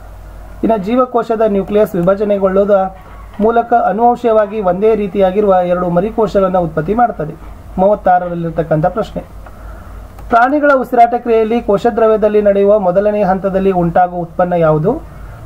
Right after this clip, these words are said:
ವಾಯುವಿಕ ಮತ್ತು ಅವಾಯುಕ ಉಸಿರಾಟಗಳ ನಡುವಿನ ವ್ಯತ್ಯಾಸಗಳನ್ನ ಬರಲಿಕ್ಕೆ ಕೇಳಿದ್ರು. So ಉತ್ತರ ನೋಡಿ. So ಆರು ಕಾರ್ಬನ್ ಪರಮಾಣುವಾದ ಗ್ಲೂಕೋಸ್ ಮೂರು ಕಾರ್ಬನ್ ಅಣುವಾದ ಪೈರುವೇಟ್ ಆಗಿ ವಿಭಜನೆ ಆಗ್ತದೆ.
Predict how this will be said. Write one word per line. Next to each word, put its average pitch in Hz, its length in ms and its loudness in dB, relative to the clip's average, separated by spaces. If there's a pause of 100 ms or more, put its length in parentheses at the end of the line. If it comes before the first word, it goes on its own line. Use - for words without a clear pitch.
(120)
ವಾಯುವಿಕ 254 440 0
ಮತ್ತು 240 300 0
ಅವಾಯುಕ 226 520 0
ಉಸಿರಾಟಗಳ 208 580 0
ನಡುವಿನ 190 360 0
ವ್ಯತ್ಯಾಸಗಳನ್ನ 175 600 0
ಬರಲಿಕ್ಕೆ 160 420 -2
ಕೇಳಿದ್ರು. 165 400 -4 (680)
So 180 60 -2
ಉತ್ತರ 170 260 0
ನೋಡಿ. 196 340 0 (540)
So 233 180 2
ಆರು 233 300 2
ಕಾರ್ಬನ್ 226 400 0
ಪರಮಾಣುವಾದ 208 560 0
ಗ್ಲೂಕೋಸ್ 196 580 -2
ಮೂರು 220 280 0
ಕಾರ್ಬನ್ 202 560 -2 (360)
ಅಣುವಾದ 190 440 2
ಪೈರುವೇಟ್ 190 500 0
ಆಗಿ 180 180 0
ವಿಭಜನೆ 170 400 0
ಆಗ್ತದೆ. 170 420 -2